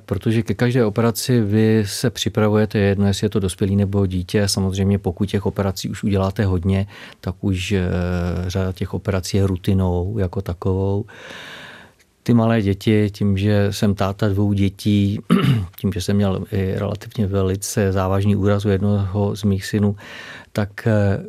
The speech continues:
já u těch dětí nemám žádnou, žádné omezení, jako i limitless. Když se cokoliv stane, zavolají mě z Motola, z Podolí, že mají nějaké dítě,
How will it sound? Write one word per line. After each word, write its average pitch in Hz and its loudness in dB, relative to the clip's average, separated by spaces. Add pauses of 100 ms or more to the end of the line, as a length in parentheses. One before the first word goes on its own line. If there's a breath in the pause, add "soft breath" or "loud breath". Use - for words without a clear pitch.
já 120 2
u 123 2
těch 123 2
dětí 107 0
nemám 104 4
žádnou, 95 0
žádné 98 -2
omezení, 95 0
jako 101 -6
i 104 0
limitless. 98 0 (580 loud breath)
Když 101 -2
se 107 0
cokoliv 110 -2
stane, 104 0
zavolají 101 2
mě 98 2
z 92 -2
Motola, 101 0
z - -8
Podolí, 101 0
že 98 0
mají 98 0
nějaké 98 0
dítě, 98 -2